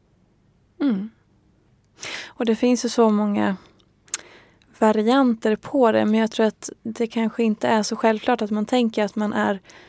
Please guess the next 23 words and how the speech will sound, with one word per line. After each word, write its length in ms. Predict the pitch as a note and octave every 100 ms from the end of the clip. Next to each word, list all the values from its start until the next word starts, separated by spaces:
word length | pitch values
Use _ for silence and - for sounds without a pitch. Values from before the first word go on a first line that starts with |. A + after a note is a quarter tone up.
| -
har 160 | - A3
ett 160 | G#3 -
självskadebeteende 1300 | - G#3+ G3+ - G#3+ G#3 G#3+ B3 A#3+ G#3 G3 G#3 G#3 - _
om 160 | A3 G#3
man 180 | G#3
blir 300 | G#3 B3 A3 G#3
utbränd. 880 | G#3 - _ - _ - - A3 -
För 140 | -
mig, 260 | A#3+ A#3+ - -
hade 200 | A#3 A3
någon 160 | B3+ A#3+
sagt 160 | A3
det 80 | G3+
till 120 | F#3+
mig 260 | G3+ G3 F#3+ - - - _ _
när 140 | - G3
jag 60 | G3
var 200 | A#3 A#3
där, 160 | G3
då 80 | G#3+
hade 120 | G#3
jag 120 | G#3+ G3+ - _ -
inte 240 | G#3 -